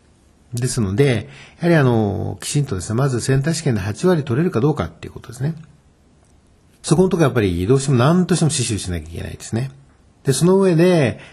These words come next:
じゃあどうしていくかっていうことになると思うんですね。もちろんその数学も大事だし、えー、他の科目も大事なんだけど、その中でどうやって得点していくかっていうことになります。そうするとですね、やはりあの、得点戦略っていうのは実はすごく重要になっていくんですよね。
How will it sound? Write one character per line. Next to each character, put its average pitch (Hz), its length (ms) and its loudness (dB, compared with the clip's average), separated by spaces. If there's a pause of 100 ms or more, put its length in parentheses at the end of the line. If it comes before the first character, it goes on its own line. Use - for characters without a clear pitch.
(160)
じ 120 80 0
ゃ 113 40 4
あ 107 40 2
ど 95 160 0
う 82 60 -4
し - 60 -10
て - 60 -8
い 78 40 -8
く - 80 -14
か 139 180 2
っ 143 180 -8
て - 80 -2
い 92 40 -4
う - 20 -6
こ 101 100 -6
と 175 100 -2
に 165 60 2
な 92 160 -2
る 78 60 -8
と - 100 -12
思 87 120 -8
う - 20 -16
ん - 20 -16
で 117 80 -14
す - 100 -12
ね。 139 120 -4
も 139 120 0
ち 131 120 2
ろ 139 60 4
ん - 20 -6
そ 139 120 -6
の 98 200 -2 (140)
数 - 200 -4
学 98 240 -2
も 95 80 -8
大 87 160 -4
事 82 60 -8
だ 82 80 -8
し、 151 340 2 (400)
え 92 400 -4
ー、 - 20 -10
他 95 260 -8
の 90 120 -6
科 104 140 -6
目 82 200 -8
も 85 100 -8
大 107 200 0
事 104 60 -4
な 90 80 -2
ん 85 40 -4
だ 87 120 -8
け 113 60 -4
ど、 143 180 2
そ 135 100 -6
の 135 100 0
中 127 100 0
で 95 60 -4
ど 113 60 0
う - 20 2
や 120 60 0
っ - 20 -4
て 87 180 -6
得 - 200 -10
点 90 140 -6
し - 60 -12
て 82 100 -10
い - 20 -8
く - 60 -16
か 139 140 -8
っ - 40 -10
て - 160 -10
い - 60 -10
う - 20 -16
こ - 60 -14
と - 100 -14
に 110 60 -14
な 107 80 -14
り 110 40 -16
ま - 60 -20
す。 - 140 -20 (680)
そ - 140 -4
う 135 40 4
す 135 120 -2
る 170 80 2
と 165 100 -8
で 143 120 2
す 95 100 -4
ね、 101 60 0
や 104 60 0
は 127 60 2
り 120 60 0
あ 107 40 -2
の、 98 140 -2
得 - 240 -10
点 139 220 0
戦 147 220 -2
略 107 200 -2
っ 95 40 -4
て - 120 -6
い 135 40 0
う - 20 2
の 131 60 2
は 110 40 -2
実 92 240 -2
は 120 60 0
す - 160 -4
ご 104 140 0
く 139 100 -2
重 110 120 -2
要 95 120 0
に 87 40 -4
な 87 120 -4
っ - 20 -10
て - 120 -12
い - 20 -12
く - 80 -12
ん - 40 -10
で - 60 -10
す - 80 -14
よ - 80 -12
ね。 127 180 -8